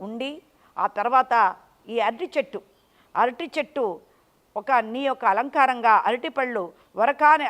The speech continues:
అవన్నీ కూడా నీతో ఉండి, అవన్నీ కూడా దేనికి ప్రతీక? ఐశ్వర్యానికి ప్రతీక. వరకనకాదిక సుషుమే, నీవు ఏం వరం ఇస్తున్నావమ్మా? మమ్మందరినీ కూడా దీవిస్తున్నావు,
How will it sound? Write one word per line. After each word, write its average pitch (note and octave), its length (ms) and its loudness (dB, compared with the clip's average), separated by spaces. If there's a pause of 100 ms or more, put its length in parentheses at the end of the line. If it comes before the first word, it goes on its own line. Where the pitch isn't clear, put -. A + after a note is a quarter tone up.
అవన్నీ D4 400 -4 (120)
కూడా C#4+ 220 6 (180)
నీతో A3 240 -6 (100)
ఉండి, B3 220 -8 (180)
అవన్నీ C4+ 320 -4 (120)
కూడా F4 180 4 (500)
దేనికి F4+ 400 -4
ప్రతీక? E4 340 -6 (520)
ఐశ్వర్యానికి A3 680 -6
ప్రతీక. F#3 320 -12 (360)
వరకనకాదిక D4+ 920 2 (120)
సుషుమే, B3 380 -10 (360)
నీవు D4 220 -4 (120)
ఏం E4 160 -4
వరం F4+ 240 6
ఇస్తున్నావమ్మా? C#4+ 560 0 (360)
మమ్మందరినీ B3+ 800 -2
కూడా B3 220 0
దీవిస్తున్నావు, A#3 720 -8